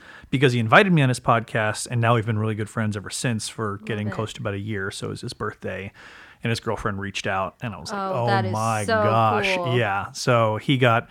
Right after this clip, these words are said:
Speaker 1: intercepted at his CrossFit gym with a wax sealed envelope and sent, he got G P S coordinates, sent him to this area in Mission Bay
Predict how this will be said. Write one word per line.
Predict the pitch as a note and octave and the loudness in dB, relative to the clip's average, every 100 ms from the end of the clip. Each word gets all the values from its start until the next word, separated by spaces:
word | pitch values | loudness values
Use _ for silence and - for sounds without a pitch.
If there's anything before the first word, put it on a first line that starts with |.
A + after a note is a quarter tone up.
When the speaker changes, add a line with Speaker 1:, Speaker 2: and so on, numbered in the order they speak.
| - - - - | -16 -20 -16 -2
Speaker 1:
intercepted | C#3 C3+ - B2+ C3 | 2 4 4 2 2
at | A#2 | -2
his | - | -4
CrossFit | - A#2+ - - A#2+ | 2 2 2 -6 -6
gym | B2 A#2+ A2 A2 | -2 0 0 0
with | G#2+ | 0
a | |
wax | A2+ G#2+ | 0 -2
sealed | - A2+ | -4 -2
envelope | A2+ G#2+ A2 A2 - | 0 0 0 0 -4
and | G2+ | -8
sent, | - - A2+ A2 - - - | -4 -2 0 -2 -6 -8 -6
he | |
got | B2+ A#2+ A#2+ | -2 -2 0
G | D#3+ | -2
P | - C#3+ | 2 2
S | B2 | 2
coordinates, | - C3+ B2 A#2+ A#2+ - - - - - - - | 2 2 4 2 0 -4 -6 -10 -14 -16 -14 -2
sent | - C#3 | 2 4
him | C3+ | 4
to | C3+ | 0
this | B2+ | -2
area | C3 C3 B2 | 2 2 4
in | B2 | 2
Mission | A#2+ B2+ A2 | 0 0 0
Bay | A2 G#2 A2 | -2 -4 -6